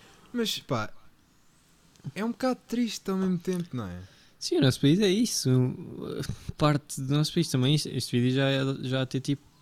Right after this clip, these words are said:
Speaker 2: quinze anos.
Speaker 1: Uhum.
Speaker 2: Ou dez anos, ou o que for, mas mesmo assim eu acho muito engraçado. Pá, e mesmo se não for da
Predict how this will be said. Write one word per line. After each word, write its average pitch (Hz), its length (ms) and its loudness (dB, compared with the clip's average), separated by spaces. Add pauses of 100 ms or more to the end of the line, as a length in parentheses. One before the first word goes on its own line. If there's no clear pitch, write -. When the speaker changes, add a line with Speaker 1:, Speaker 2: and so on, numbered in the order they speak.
(120)
Speaker 2:
quinze 151 360 2
anos. 123 580 -2 (140)
Speaker 1:
Uhum. 104 340 -8 (220)
Speaker 2:
Ou 117 200 -6
dez 107 280 -2
anos, 113 240 -4
ou 135 100 -8
o 107 60 -8
que - 80 -20
for, 113 240 -2
mas 107 340 -6 (540)
mesmo 143 440 6
assim 139 300 2
eu 139 80 4
acho 143 160 0
muito 143 160 -6
engraçado. 123 640 -2 (720)
Pá, - 160 -2 (180)
e 160 80 12
mesmo 208 400 10
se - 100 0
não 202 80 6
for 151 220 4
da 151 260 2